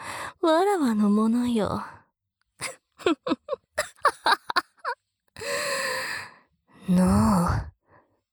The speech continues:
う、お主も、良い働きであったな。ん？状況が飲み込めていない顔をしておるな。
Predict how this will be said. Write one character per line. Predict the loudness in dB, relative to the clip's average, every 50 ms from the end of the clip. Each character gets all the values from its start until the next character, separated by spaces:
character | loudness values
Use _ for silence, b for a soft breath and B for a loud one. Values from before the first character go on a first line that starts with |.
| _ -2
う、 | 0 0
お | 2
主 | 2 2 2 0 -2 -2 -2 0
も、 | 0 0 0 -2 -4 -4 -6 -10 -18 B B B B B B B B B B B B B B B B
良 | 0 2 4 4 4 4
い | 4 2
働 | 2 0 0 0 0 0 0 0 -2 -2
き | -4 -4 -4
で | -2 -2 0
あ | -2
っ | -2 -4 -6 -6
た | -4 -2 0
な。 | 0 2 2 2 2 0 -2 -4 -8 -12 _ _ _ _ _ _ _ _ _ _ b b b b b b _ _ -6 -4 -2
ん？ | -2 0 -2 -4 -6 -8 b b b b _ _ B B B B B B B B B B B B B B B B B B B B B -2 -2
状 | 0 2 2 2 2 2 0 0
況 | -2 -4 -4 -2 0 0 0 0
が | 2 2
飲 | 4 4 6 6 4
み | 4 2
込 | 2 0 2 2
め | 2 2
て | 2 0 0 0
い | 2 2 2
な | 2 2 2
い | 0
顔 | 0 -2 0 2 2 2 2
を | 0
し | 0 -2 -2
て | -2 0 0
お | 2
る | 2 4 4
な。 | 4 2 2 0 0 -2 -6 -8 -14 -20